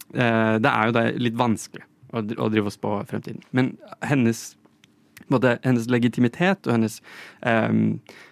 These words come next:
at hun er liksom den logiske i arverekken, om man skal kalle det det, eh, er,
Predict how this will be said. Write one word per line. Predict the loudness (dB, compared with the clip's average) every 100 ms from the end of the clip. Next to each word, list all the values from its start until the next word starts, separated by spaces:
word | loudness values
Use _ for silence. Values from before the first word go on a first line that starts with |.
| _
at | -6 0
hun | 2
er | 4 2
liksom | 0 0
den | 2
logiske | 2 0 -2 0 0 2
i | 0 0
arverekken, | 0 -2 0 0 -2 2 4
om | 4
man | 2
skal | -2
kalle | -2 0
det | 2
det, | 2 -2 -4
eh, | -2 0 -2 0
er, | 0 0 -2